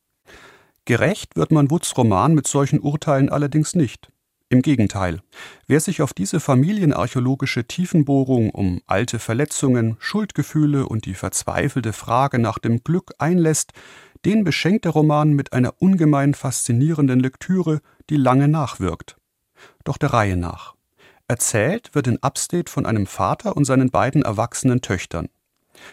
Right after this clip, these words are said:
Der Witwer Alan Quarry ist Ende sechzig, handelt im Norden Englands mit Immobilien und hat gerade unverhofft ein spätes Lebensglück gefunden. Seine Tochter Helen jettet derweil als Musikproduzentin für Sony um die Welt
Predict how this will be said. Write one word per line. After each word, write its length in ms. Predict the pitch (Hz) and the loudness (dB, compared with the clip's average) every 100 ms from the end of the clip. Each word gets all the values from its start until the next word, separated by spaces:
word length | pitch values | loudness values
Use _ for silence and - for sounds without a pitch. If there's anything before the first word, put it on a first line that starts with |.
| - | -6
Der 140 | 123 110 | -2 0
Witwer 420 | 190 - 160 - | 0 -2 -4 -2
Alan 340 | - 120 143 110 | -2 0 2 0
Quarry 400 | - 104 165 220 | 0 0 0 -2
ist 400 | - 127 - - | -4 -4 -4 -2
Ende 260 | 123 151 143 | 2 2 2
sechzig, 680 | 98 104 - 208 220 - _ | -2 -4 -8 -8 -10 -12 _
handelt 380 | - 131 139 127 | 0 2 2 2
im 120 | 101 | 2
Norden 340 | 95 131 160 151 | 2 2 2 2
Englands 480 | 139 135 127 - | 4 4 2 0
mit 120 | 120 - | -2 2
Immobilien 640 | 139 139 175 180 156 151 - - - - | 2 2 -2 0 2 0 -2 -20 -16 0
und 160 | 143 | 2
hat 160 | 202 - | 2 -2
gerade 340 | 156 151 139 | -2 0 0
unverhofft 580 | - 190 170 151 151 - | 0 0 2 -2 -2 -2
ein 140 | 143 | 0
spätes 440 | 143 - 139 147 - | 0 -2 -4 -4 -2
Lebensglück 520 | 143 117 - - 92 | 0 0 -2 -4 -6
gefunden. 540 | 82 - 87 - 76 - _ _ _ _ | -6 -4 -4 -4 -8 -10 _ _ _ _
Seine 220 | - 127 127 | 0 0 2
Tochter 320 | 151 - 117 | -4 -2 -4
Helen 420 | 98 113 214 226 - | -2 -2 -2 -4 -4
jettet 440 | - 127 131 - | -2 -2 -2 -4
derweil 360 | 139 139 139 131 | -2 0 0 0
als 300 | 101 104 - | -2 -4 -2
Musikproduzentin 1080 | 95 - 175 - 139 127 - 127 123 120 | -4 -4 -6 -6 -6 -4 -4 -2 0 -2
für 160 | 104 98 | -4 -6
Sony 440 | - 110 147 160 | -4 0 2 2
um 140 | - 113 | 2 0
die 120 | 113 | 0
Welt 300 | 143 196 - | -2 -2 -6